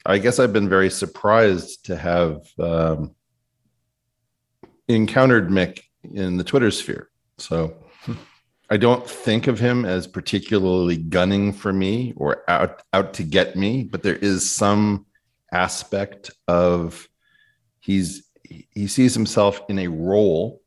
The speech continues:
um, with respect to a community, which, and, and let me just say the, the positive part of this, there's a lot of complete nonsense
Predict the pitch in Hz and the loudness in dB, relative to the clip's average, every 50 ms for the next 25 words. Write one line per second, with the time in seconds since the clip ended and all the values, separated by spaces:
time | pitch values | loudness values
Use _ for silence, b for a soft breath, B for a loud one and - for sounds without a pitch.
0 | _ _ _ _ - 87 87 87 87 87 85 85 85 85 82 82 82 82 82 85 | _ _ _ _ -8 -6 -4 -2 -2 -2 0 0 -2 -2 -2 -2 -4 -4 -4 -4
1 | 85 82 85 87 - - 87 87 - - - _ - 90 87 85 - - - - | -6 -6 -6 -8 -6 -6 -8 -8 -6 -10 -8 _ 0 2 2 0 -2 -8 -20 -20
2 | _ _ - - - 98 92 87 87 87 85 85 85 82 80 80 - _ _ _ | _ _ -14 -8 -4 -2 0 0 0 0 0 -2 -2 -4 -6 -8 -12 _ _ _
3 | _ _ _ _ _ _ _ _ _ _ _ _ _ 87 90 90 - - 95 92 | _ _ _ _ _ _ _ _ _ _ _ _ _ -8 -8 -6 -4 -4 -2 0
4 | 92 92 92 90 87 92 95 98 95 - - _ _ _ _ _ - 104 98 87 | 0 0 0 0 0 0 -2 -2 -4 -8 -12 _ _ _ _ _ -6 -6 -6 -4
5 | - - - - - 101 101 - - 107 92 - 113 110 110 98 101 - - - | -6 -12 -8 -6 -6 -6 -4 -4 -4 -6 -4 -2 -2 -2 -2 -4 -4 -6 -2 -2
6 | 90 90 85 87 85 82 76 - - - - - - 139 151 139 110 82 82 82 | -2 0 0 0 -2 -2 -2 -6 -14 -16 -8 -2 0 2 2 2 0 -4 -6 -6
7 | - - - 67 71 73 69 71 69 67 73 78 - - - - - _ _ _ | -6 -8 -6 -6 -4 -6 -8 -10 -8 -8 -8 -8 -10 -14 -16 -18 -20 _ _ _
8 | _ _ _ _ - - _ - 120 107 95 107 101 117 143 170 151 107 - - | _ _ _ _ -20 -20 _ -6 -6 -2 0 0 2 2 2 2 2 -2 -2 -6
9 | 95 87 - 135 127 - - 92 95 113 123 123 - 82 71 73 73 - - - | -6 -4 -4 -6 -6 -2 -2 0 0 0 0 -2 -4 -4 -4 -4 -6 -10 -12 -16
10 | - - - | -16 -18 -20